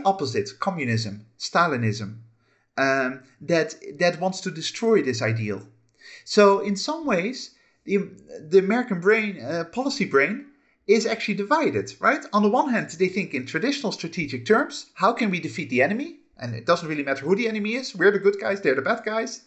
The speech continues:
Doesn't matter. And on the other hand, there's still this idea, idea of idealism, of, "No, we are America. We are, we are obviously just fighting for the whole of humanity."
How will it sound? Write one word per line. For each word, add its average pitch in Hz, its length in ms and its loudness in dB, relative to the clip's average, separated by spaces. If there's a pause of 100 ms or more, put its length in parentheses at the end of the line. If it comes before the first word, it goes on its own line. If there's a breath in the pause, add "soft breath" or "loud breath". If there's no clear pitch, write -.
(220)
Doesn't 156 220 -2
matter. 254 420 -2 (460 loud breath)
And 220 100 4
on 254 100 4
the 247 100 2
other 330 160 2
hand, 196 240 -2
there's 247 180 -4
still 381 280 0
this 240 180 0
idea, 175 1000 0
idea 156 340 -2
of - 200 2
idealism, 185 880 0
of, 196 100 -4
"No, 277 140 0
we 254 300 0
are 202 140 0
America. 208 680 -4
We 262 160 -4
are, 220 280 -4
we 269 180 -6
are 247 160 -4
obviously 269 500 -2
just 202 220 -2
fighting 190 380 0
for 185 140 -4
the 180 60 -6
whole 185 180 -4
of - 40 -16
humanity." 190 680 -2